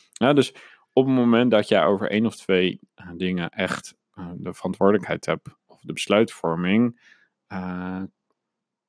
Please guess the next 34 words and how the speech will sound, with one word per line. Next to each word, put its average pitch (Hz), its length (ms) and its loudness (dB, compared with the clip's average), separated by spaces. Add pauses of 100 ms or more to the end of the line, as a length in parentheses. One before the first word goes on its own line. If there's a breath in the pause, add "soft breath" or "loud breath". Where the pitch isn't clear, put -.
(180)
krijg 110 340 0
je 123 60 -2
daar 82 200 4
heel 90 180 2
veel 92 160 0
voldoening 87 480 -4
en 101 80 0
betekenis 190 520 4
uit. - 260 -4 (240)
En 120 120 4
dus 117 160 4
ook 87 200 4
geluk 85 320 0
en 82 100 -12
heel 87 120 -6
veel 82 100 -6
energie 120 560 8
en 82 80 2
dat 104 140 2
soort - 160 -4
dingen. 71 220 -6
Als - 220 0
je 170 120 2
over 131 360 4
elk 147 400 4
wisselwasje 104 640 2
of - 140 -6
over 104 340 2
acht 143 300 2
grote 123 540 4
dingen 104 320 4
in 104 140 2
een 92 80 0
organisatie 95 720 0